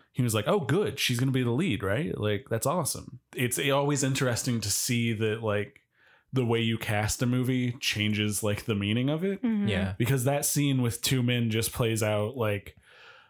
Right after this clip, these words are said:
Speaker 1: "Oh, they just don't want him to be in charge." And in this, it plays out so much more, like, meaningfully.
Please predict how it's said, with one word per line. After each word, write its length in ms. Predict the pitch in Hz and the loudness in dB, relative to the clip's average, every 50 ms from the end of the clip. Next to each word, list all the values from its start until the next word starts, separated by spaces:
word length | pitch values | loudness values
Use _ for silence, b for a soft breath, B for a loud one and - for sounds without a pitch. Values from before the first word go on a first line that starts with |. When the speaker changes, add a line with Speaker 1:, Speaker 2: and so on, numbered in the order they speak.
| B B - | B B 0
Speaker 1:
"Oh, 500 | 160 160 170 160 151 147 135 131 127 117 104 - - - | 2 2 4 4 4 2 2 2 2 0 -2 -4 -2 0
they 140 | 139 135 | 0 2
just 200 | 131 131 131 - | 2 0 0 0
don't 120 | - 135 127 | 0 0 0
want 140 | 123 113 107 | 2 2 2
him 140 | 127 123 | 2 2
to 80 | 117 110 | 0 0
be 120 | 117 113 | 0 0
in 100 | 107 107 | 0 0
charge." 380 | 101 - 131 123 117 113 110 104 | 0 2 2 2 2 2 0 0
And 120 | 117 107 107 | 0 2 2
in 160 | 107 107 107 | 2 0 0
this, 260 | 113 123 123 - - | 0 0 0 0 0
it 120 | 127 - - | 0 -2 0
plays 320 | - 127 117 113 110 113 | 0 0 0 2 2 2
out 260 | 107 107 107 110 - | 2 2 0 0 -2
so 260 | - - - 123 110 | -2 0 0 0 2
much 220 | 104 104 107 - - | 2 2 0 0 0
more, 160 | 123 107 101 101 | 0 0 2 2
like, 180 | 98 101 98 | 0 0 0
meaningfully. 800 | 107 95 104 107 104 113 123 127 - - 156 156 170 170 160 - | 0 0 2 2 2 2 0 0 0 0 0 0 0 0 -2 -4